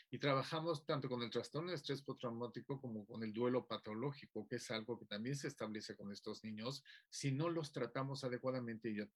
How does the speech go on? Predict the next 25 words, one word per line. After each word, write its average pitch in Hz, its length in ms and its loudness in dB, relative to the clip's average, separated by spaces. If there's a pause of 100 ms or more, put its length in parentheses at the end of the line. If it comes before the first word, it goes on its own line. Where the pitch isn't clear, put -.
y 117 100 -4
a 107 80 -2
tiempo. 104 340 -10 (920)
Hemos 135 180 2
trabajado 127 400 6
con 117 180 2
temblores 123 800 4
y 107 60 -2
sismos, 127 440 2
que 107 140 -2
son 107 180 -4
desastres 110 520 -2
naturales, 120 600 2
en 107 100 -2
donde 107 200 -2
a 98 60 -2
veces 113 320 -2
tenemos 113 360 -2
que 120 60 -6
poder 113 260 -2
apoyar 107 460 -2
a 107 60 -2
los 101 200 -8
niños 107 300 -4
también. 101 500 -6